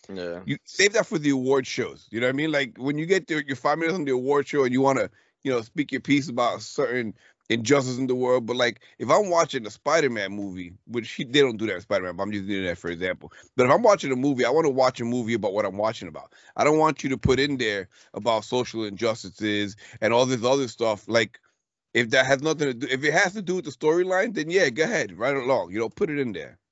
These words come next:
Speaker 2: I don't know, man.
Speaker 1: Yeah, no, I know what you're getting at. I got you.
Speaker 2: But, you know what I mean? Like, so, you know, I don't know. Maybe it's gonna hit the reset, yo. Hit the reset. I just lost everything. I just lost my whole train of thought.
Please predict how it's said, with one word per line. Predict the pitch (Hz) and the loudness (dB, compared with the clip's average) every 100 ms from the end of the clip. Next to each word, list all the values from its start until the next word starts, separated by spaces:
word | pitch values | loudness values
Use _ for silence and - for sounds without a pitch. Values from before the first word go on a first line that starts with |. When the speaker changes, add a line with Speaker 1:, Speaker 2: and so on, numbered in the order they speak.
| _ _ - | _ _ -10
Speaker 2:
I | |
don't | 87 65 | -10 -12
know, | 58 | -20
man. | 64 62 - _ _ _ _ _ - | -20 -20 -20 _ _ _ _ _ -8
Speaker 1:
Yeah, | 117 107 | -2 0
no, | 110 123 | 0 0
I | |
know | 143 | -2
what | 110 | -4
you're | 117 | -6
getting | 98 90 90 | -6 -6 -6
at. | 92 - - | -8 -10 -12
I | |
got | 113 82 - | -8 -8 -8
you. | 98 | -8
Speaker 2:
But, | 107 - - | -8 -8 -2
you | 135 | 2
know | |
what | 135 | 2
I | |
mean? | 139 135 | 2 2
Like, | 127 | 0
so, | 143 127 104 - _ _ _ _ _ | 0 -2 -2 -8 _ _ _ _ _
you | 123 | -12
know, | 123 | -8
I | 120 131 | -2 -2
don't | 107 98 95 | 0 -4 -6
know. | |
Maybe | 120 123 120 | -4 -2 -2
it's | 107 | -2
gonna | 101 92 | -4 -4
hit | 90 | -6
the | 90 | -8
reset, | 82 - 69 60 | -8 -8 -8 -8
yo. | 69 - _ _ _ _ _ - | -10 -14 _ _ _ _ _ -14
Hit | - | -8
the | 82 | -8
reset. | 64 - - _ - _ _ - | -8 -12 -16 _ -20 _ _ -4
I | |
just | 87 73 76 | -4 -4 -8
lost | 78 - | -8 -6
everything. | 67 - - | -6 -8 -6
I | 67 | -4
just | 87 85 | -4 -4
lost | 80 | -4
my | 80 | -2
whole | 76 | -2
train | 80 71 | -4 -6
of | - | -6
thought. | 50 | -8